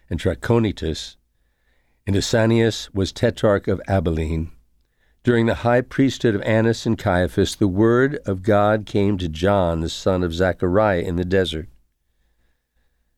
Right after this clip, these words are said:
John went throughout the whole region of the Jordan, proclaiming a baptism of repentance for the forgiveness of sins, as it is written in the book of the words of the prophet Isaiah.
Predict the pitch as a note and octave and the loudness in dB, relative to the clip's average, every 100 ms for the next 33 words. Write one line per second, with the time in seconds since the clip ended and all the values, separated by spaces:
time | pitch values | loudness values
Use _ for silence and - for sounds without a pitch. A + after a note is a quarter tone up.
0 | _ - G#2+ A#2 A2+ A2+ A#2+ - A2+ G#2 | _ -2 2 2 2 2 0 0 2 2
1 | - F#2 - B2 B2 G#2 A#2 A#2 - E2+ | 0 -4 0 2 2 4 4 2 0 -4
2 | D2 D2+ C#2+ D#2+ D#2+ F#2 F2 F2 - G2 | -2 -4 -2 0 0 -2 -4 -4 0 0
3 | F2+ E2+ D2+ F2+ E2+ - F#2 D2+ E2 D#2+ | 0 0 0 0 0 -2 -2 0 0 0
4 | D#2 C#2 - F#2+ - G#2+ G#2+ - F2 D#2 | -2 -2 -2 -2 0 -2 -2 -6 -6 -4
5 | - D2+ E2+ D2 D2 - D#2+ - E2 C#2+ | -4 -2 -2 0 -4 -6 -8 -6 -6 -4
6 | C#2+ C#2+ - _ _ _ _ _ _ _ | -8 -12 -18 _ _ _ _ _ _ _
7 | _ _ G2+ G2 G2+ F2 D#2 F#2+ G2 D2+ | _ _ -2 0 2 0 0 -2 -2 -4
8 | D2 D#2+ E2+ D#2+ D2+ F2+ F2+ - - D#2 | -6 -2 -2 -2 0 0 0 -6 -10 -4
9 | D#2+ D#2+ E2 E2+ - D#2 D2+ - D2+ - | -2 0 0 0 -2 -4 -4 -2 -4 -4
10 | D2+ D#2 D2 D#2+ D2 C#2+ | -4 -2 -2 -4 -4 -6